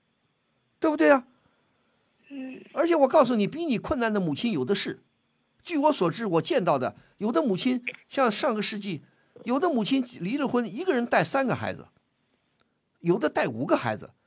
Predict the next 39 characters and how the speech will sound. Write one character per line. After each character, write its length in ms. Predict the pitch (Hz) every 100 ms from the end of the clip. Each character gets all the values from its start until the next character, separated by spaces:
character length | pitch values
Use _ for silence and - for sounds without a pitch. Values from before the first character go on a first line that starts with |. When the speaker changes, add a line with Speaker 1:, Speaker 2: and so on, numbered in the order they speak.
| _ _
Speaker 1:
东 160 | 294 302
北 140 | 196
一 140 | 185 226
个 100 | 233
农 180 | 175 220
民， 360 | 196 208 - -
一 100 | 202
个 120 | 220
农 180 | 170 226
妇， 260 | 254 165 - _ _ _ _ -
带 200 | 330 226
了 80 |
五 200 | 160 135
个 140 | 196 403
孩 220 | - 135
子， 180 | 104 - _ - -
把 120 | 240
五 200 | 320 165
个 100 | 339
孩 140 | 208
子 100 | 208
都 100 | 156
培 160 | 147 156
养 160 | 127 98
成 160 | 117
人 160 | 101 92
了， 140 | - 131
你 100 | 175
又 100 | 214
怎 100 | 151
么 80 |
解 160 | 139 107
释？ 200 | 135 117 _ _ _ _ _ _ _
所 160 | -
以 80 | 403
不 220 | 302 240
要 140 | 403 403
老 180 | 101 110
是 240 | 170